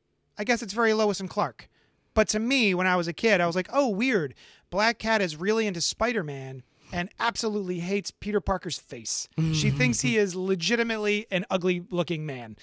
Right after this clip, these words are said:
Speaker 1: And, uh, but she's like, "Keep the mask on and I'll, I'll, we'll do it." So, um, th-, I think there's a lot of interesting stuff to mine from that relationship, and going back and revisiting it, I thought it was neat.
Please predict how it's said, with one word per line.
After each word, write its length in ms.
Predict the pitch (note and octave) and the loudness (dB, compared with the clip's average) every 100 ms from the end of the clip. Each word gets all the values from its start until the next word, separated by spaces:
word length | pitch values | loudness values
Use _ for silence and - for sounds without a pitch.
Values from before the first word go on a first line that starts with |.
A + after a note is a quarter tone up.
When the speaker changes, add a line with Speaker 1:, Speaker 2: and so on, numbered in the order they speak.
| - F3 G3+ | -2 2 6
Speaker 1:
And, 380 | F#3 G3 F3+ E3+ | 8 8 8 8
uh, 240 | F#3+ E3+ | 6 6
but 200 | C#3+ C3 | 4 4
she's 200 | - G3 | 2 0
like, 220 | F#3 D#3+ | 0 -2
"Keep 160 | - E3+ | -6 -6
the 60 | G3+ | -2
mask 300 | A3+ C#4 - | -2 0 0
on 140 | F#3+ | 0
and 80 | F3+ | 0
I'll, 240 | F3+ - | -2 -6
I'll, 380 | F#3 F#3+ F#3+ G#3+ | -6 -6 -4 -6
we'll 120 | G#3+ G3+ | -4 -4
do 220 | G3 B3+ | -2 -2
it." 140 | F3+ - - - _ | -4 -8 -20 -20 _
So, 380 | - G3+ F#3+ G3 | 4 8 8 6
um, 420 | F#3+ F3 E3 D#3+ - _ _ _ _ | 0 -2 -2 -6 -12 _ _ _ _
th-, 120 | - A#3+ | -4 -2
I 40 | |
think 140 | A3 B3 | 0 0
there's 140 | A3 | 2
a 80 | G3+ | 4
lot 260 | G3 F#3+ | 4 4
of 160 | F#3+ F3 | 4 0
interesting 480 | A3 G3+ G3+ F#3 F#3 | -4 -4 -2 -2 -4
stuff 260 | E3 F#3 - | -2 -2 -2
to 100 | E3+ | -4
mine 320 | D#3+ D#3 G3 | -4 -4 -4
from 160 | G3+ A3+ | -6 -6
that 140 | A#3+ | -4
relationship, 640 | B3 A#3+ B3 B3 A#3+ C4 C4 | -2 -2 0 -2 0 0 0
and 160 | F3 D#3+ | -2 6
going 280 | F#3+ G3 F#3 | 6 6 4
back 220 | F#3 F#3 | 2 2
and 80 | F3+ | -2
revisiting 440 | E3+ D#3+ D#3+ F#3+ | -2 -2 -2 0
it, 80 | G3+ | 0
I 80 | F3+ | -2
thought 180 | D3+ E3+ | -2 -4
it 60 | D3+ | -4
was 140 | C3+ | -4
neat. 340 | D3+ A3+ - | -4 -4 -8